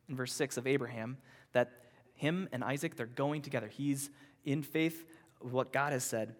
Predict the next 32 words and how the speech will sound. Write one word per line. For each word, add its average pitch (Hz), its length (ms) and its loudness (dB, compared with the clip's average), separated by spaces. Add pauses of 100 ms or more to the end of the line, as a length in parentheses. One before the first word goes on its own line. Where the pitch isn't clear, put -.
(160)
And 165 160 0
then 247 160 6
we 165 80 2
see 156 160 0
the 139 100 -2
faith 156 280 0
of 123 100 -2
Isaac 147 420 -2 (1200)
in 139 100 -2
verse 127 200 -2
eight, 127 200 0 (500)
that 117 180 0
he 151 280 -4 (400)
trusts - 680 -4 (260)
his 127 180 -6
father 110 420 -4 (680)
and 190 180 0
God 113 280 -4 (380)
through 135 260 -4 (120)
what 127 120 2
his 117 120 -2
father 117 240 -2
is 110 80 -8
saying. 113 340 -4 (1200)
And 127 140 -4
they, 127 80 2
both 139 260 0
of 117 100 -4
them, 113 180 -4
go 107 300 -8 (300)
together. 107 440 -6 (600)
They're, 127 280 0